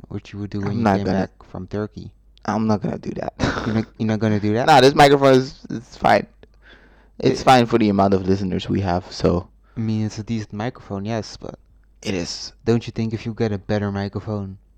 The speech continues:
Speaker 1: we'll
Speaker 2: Yeah,
Speaker 1: get
Speaker 2: but if I
Speaker 1: better
Speaker 2: get a better
Speaker 1: listeners?
Speaker 2: microphone, you need to get, like, better equipment to, you know,
Speaker 1: To
Speaker 2: just
Speaker 1: handle that microphone?
Speaker 2: to handle that microphone. So it's not just buying a new microphone, which would be the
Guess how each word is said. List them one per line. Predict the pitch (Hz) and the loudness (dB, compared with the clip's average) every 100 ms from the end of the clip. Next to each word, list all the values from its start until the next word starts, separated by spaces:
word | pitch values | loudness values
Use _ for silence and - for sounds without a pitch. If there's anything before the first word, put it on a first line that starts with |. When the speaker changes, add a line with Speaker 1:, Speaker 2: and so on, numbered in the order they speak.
| _ _ - _ _ _ | _ _ -20 _ _ _
Speaker 1:
we'll | - 202 | -10 2
Speaker 2:
Yeah, | - | 6
Speaker 1:
get | |
Speaker 2:
but | 135 | 6
if | 113 | 6
I | 135 | 2
Speaker 1:
better | |
Speaker 2:
get | 131 | 4
a | 120 | 4
better | - 110 107 | 4 4 4
Speaker 1:
listeners? | |
Speaker 2:
microphone, | 98 110 110 - 92 98 | 0 0 -4 -4 -4 -4
you | 95 | -6
need | 95 - _ _ | -8 -12 _ _
to | 101 | -6
get, | - 95 - | -2 -4 -4
like, | 92 - - | -10 -14 -4
better | 95 95 95 | 0 0 -2
equipment | 101 - 110 107 92 - _ _ _ _ _ | -2 2 4 2 -6 -8 _ _ _ _ _
to, | - 95 92 | 0 2 2
you | 104 | 0
know, | 92 95 _ _ - | 0 -2 _ _ 0
Speaker 1:
To | 110 | 0
Speaker 2:
just | 98 | 0
Speaker 1:
handle | 98 110 | -4 -2
that | 127 139 | -4 -6
microphone? | 151 - - | -8 -8 -2
Speaker 2:
to | 113 | 0
handle | 110 113 117 | 2 6 6
that | 95 80 | 6 2
microphone. | 95 95 - - - - _ - _ _ _ _ _ _ _ _ - | -2 -2 -6 -8 -10 -14 _ -20 _ _ _ _ _ _ _ _ -2
So | - | 2
it's | 104 | 4
not | 113 110 | 6 4
just | - 101 85 | 4 0 2
buying | 98 101 95 92 | 2 2 2 0
a | 87 | -2
new | 90 92 | 0 0
microphone, | 90 95 - - 82 | 0 -2 -4 -4 -4
which | 87 - - - - _ | -4 -4 -8 -12 -14 _
would | 113 104 | -2 0
be | 110 | 0
the | 101 | 0